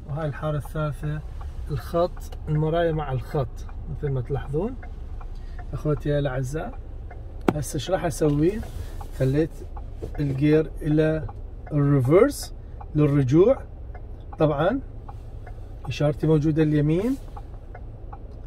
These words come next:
طبعًا أستدير كله إلى اليمين. وهسه مثل ما تلاحظون هنا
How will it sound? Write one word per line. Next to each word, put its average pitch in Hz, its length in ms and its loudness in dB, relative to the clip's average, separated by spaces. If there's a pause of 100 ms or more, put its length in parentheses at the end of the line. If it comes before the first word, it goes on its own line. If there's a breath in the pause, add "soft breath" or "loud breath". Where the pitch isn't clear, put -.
(1400)
طبعًا 135 320 0
أستدير 139 520 2 (200)
كله 156 400 4 (380)
إلى 143 160 4
اليمين. 139 580 4 (1080)
وهسه 143 260 2
مثل 151 280 4
ما 147 120 2
تلاحظون 151 480 0
هنا 143 400 2